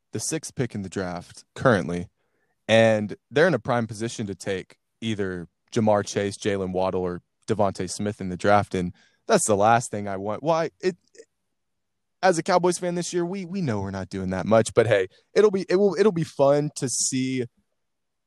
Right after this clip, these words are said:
the Cowboys in the playoffs. But I will say, whoever makes the,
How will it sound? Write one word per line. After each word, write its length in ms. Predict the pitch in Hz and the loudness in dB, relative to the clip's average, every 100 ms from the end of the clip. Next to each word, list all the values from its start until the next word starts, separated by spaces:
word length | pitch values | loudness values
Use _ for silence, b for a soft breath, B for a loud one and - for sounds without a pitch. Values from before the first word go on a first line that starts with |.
| _ | _
the 80 | 127 | -6
Cowboys 420 | 131 131 127 127 | 0 0 2 0
in 60 | 139 | 0
the 80 | 139 | -2
playoffs. 420 | 165 156 156 - | 0 0 -2 -4
But 220 | 135 131 | -2 0
I 120 | - - | 2 2
will 140 | 139 | 2
say, 400 | - 135 127 120 - _ - | -2 -2 -2 -2 -8 _ -2
whoever 300 | 170 170 151 | 0 2 0
makes 200 | 123 - | -2 -4
the, 200 | 117 | -6